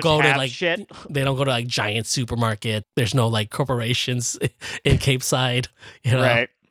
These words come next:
Speaker 1: Yeah, yeah. There's not, like, a giant, like, bimbo truck <laughs> or, like, uh, yeah.
Speaker 2: In two thousand five, this, this market would have closed down because Walmart opened up, you know?
Speaker 1: Totally.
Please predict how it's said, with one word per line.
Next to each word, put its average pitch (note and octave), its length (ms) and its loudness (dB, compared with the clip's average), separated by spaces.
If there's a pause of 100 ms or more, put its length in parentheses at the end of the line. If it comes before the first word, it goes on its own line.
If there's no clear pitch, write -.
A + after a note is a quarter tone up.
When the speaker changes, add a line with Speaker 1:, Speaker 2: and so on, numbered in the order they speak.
(400)
Speaker 1:
Yeah, C3+ 160 -2
yeah. A2 180 -4 (200)
There's C#3 200 -12
not, C#3+ 200 -4
like, C3+ 160 -8
a B2 120 -4
giant, A2+ 360 -6
like, A#2 200 -12 (140)
bimbo D3 400 0
truck D#3 360 0 (180)
<laughs> - 100 -12
or, E3+ 300 -6
like, C#3 360 -4
uh, A#2+ 280 0
yeah. A2 220 -4 (280)
Speaker 2:
In D3+ 120 4
two F3 160 2
thousand C#3 560 2
five, A#2+ 320 0
this, - 280 -4 (340)
this C3+ 200 -2
market C#3 340 0
would A#2+ 140 0
have A2+ 140 -4
closed A#2 300 0
down A2 240 0
because G#2+ 240 -4
Walmart G#2+ 420 -2
opened G#2 300 -4
up, G2+ 200 -6 (280)
you D3 260 0
know? G#2 60 2
Speaker 1:
Totally. C3 400 0